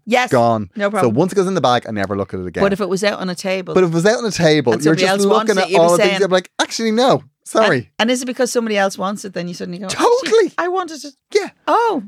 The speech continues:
Speaker 2: 'Cause with, with donating stuff to a charity shop, you never get to see the buyer.
Speaker 1: Yeah, but in fairness, that's not what she's talking about. She's saying that this is her job.
Speaker 2: No, I'd say Darcy robbed houses.
Speaker 1: Yeah.
Speaker 2: Like, <laughs> I'd say
Speaker 1: Darcy,
Speaker 2: she
Speaker 1: I feel
Speaker 2: was,
Speaker 1: we need more
Speaker 2: she was
Speaker 1: information.
Speaker 2: breaking the windows and back doors to get china cups. <laughs> Sarah says,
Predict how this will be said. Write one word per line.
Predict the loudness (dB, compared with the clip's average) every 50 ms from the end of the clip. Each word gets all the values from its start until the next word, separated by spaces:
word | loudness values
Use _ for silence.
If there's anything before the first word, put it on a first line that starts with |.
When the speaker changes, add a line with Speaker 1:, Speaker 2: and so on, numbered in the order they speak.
| -6 _
Speaker 2:
'Cause | 0 0 2
with, | 4 2 2 0 2 2
with | 2 2 2 2
donating | -2 -2 -2 -2 -4 -4
stuff | -4 -2 -2 0
to | 0
a | 0
charity | 2 4 2 2 2 0
shop, | -2 -2 -2
you | -2
never | -2 0 2 2 2 2 2
get | 0 0 -2
to | -2
see | 0 0 0
the | 0 2
buyer. | 2 2 4 4 2 -2 -4 -8 _ _ 0
Speaker 1:
Yeah, | 0 2 2
but | 0 -2 -6 -4 _
in | -2 -2 0
fairness, | 2 0 0 0 -2 -4 -6 -12 _ _
that's | -2 -2 -2 -2
not | -4 -4 -4
what | -4
she's | -4 -4 -4 -2 0
talking | 0 0 0
about. | -2 -4 -4 -6
She's | -8 -10 -8 -6
saying | -4 -2 -2 -2
that | -4 -6 -8 -10 -10
this | -10 -10 -10
is | -8 -8
her | -8 -8
job. | -8 -6 -8 -8 -8 -8 -8 -6
Speaker 2:
No, | -4 -2 0 0
I'd | 0 0
say | 0 0
Darcy | 0 -2 -4 -6 -8 -10
robbed | -10 -12 -12 -12
houses. | -14 -16 -16 -16 -18 -18 -4 -2
Speaker 1:
Yeah. | 0 0 0 -2 -6 -14 -10 -8
Speaker 2:
Like, | -8 -8 -4 -4
<laughs> |
I'd | -2 0 2 2 2 2 0 -2 0 0 -2 -2 -2 -4 -4 -4 -4 -4 -4 -4 -2 0
say | -2 0
Speaker 1:
Darcy, | 2 2 0 0 0 0 0
Speaker 2:
she |
Speaker 1:
I | 0
feel | 2 2 0 2
Speaker 2:
was, | 0 0
Speaker 1:
we | 0
need | -2 -6 -6 -4
more | -4 -2 -4 -4
Speaker 2:
she | -2
was | 0 2
Speaker 1:
information. | 2 2 2 2 2
Speaker 2:
breaking | 2 2 2 0 0
the | 2 2
windows | 2 2 2 0 0 -2
and | 0 0
back | 2 0 0 0
doors | 0 0 2 2 0 -2 -2
to | -4
get | -4 -4 -2
china | -2 -4 -4 -4 -4
cups. | -4 -4 -6 -6 -6 -6 -4 -4 -4 -4 -6 -10 -14 -20 -20 -20 -18
<laughs> | -8 -4 -4 -4 -4 -6 -12 -20 -18
Sarah | -2 0 2 2 2 0 -2 -4
says, | -2 0 2 2 2 2 0 -4 -10